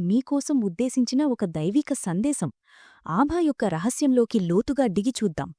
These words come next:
అది మీ మొత్తం ప్రపంచాన్ని ఎలా మార్చగలదో తెలుసుకుందాం. మీ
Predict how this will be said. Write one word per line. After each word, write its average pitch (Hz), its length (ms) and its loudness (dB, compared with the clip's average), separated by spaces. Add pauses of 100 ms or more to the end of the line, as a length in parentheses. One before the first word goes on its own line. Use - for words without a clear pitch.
(360)
అది 269 160 2
మీ 262 160 6
మొత్తం 208 480 -2
ప్రపంచాన్ని 262 640 0 (100)
ఎలా 170 240 0
మార్చగలదో 233 680 0
తెలుసుకుందాం. 214 580 0 (680)
మీ 247 160 4